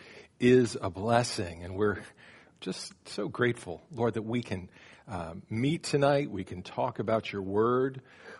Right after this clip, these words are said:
we can talk about, um, uh, your word as it relates to this particular church. And God, I, I thank you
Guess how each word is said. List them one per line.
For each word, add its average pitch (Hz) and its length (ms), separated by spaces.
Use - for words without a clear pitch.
we 110 100
can 98 140
talk 120 320
about, 104 560
um, 92 380
uh, 104 120
your 101 180
word 110 380
as 92 120
it 101 60
relates 101 400
to - 140
this 101 200
particular 101 600
church. 113 500
And 95 160
God, 113 240
I, 110 200
I 104 40
thank 123 400
you 104 200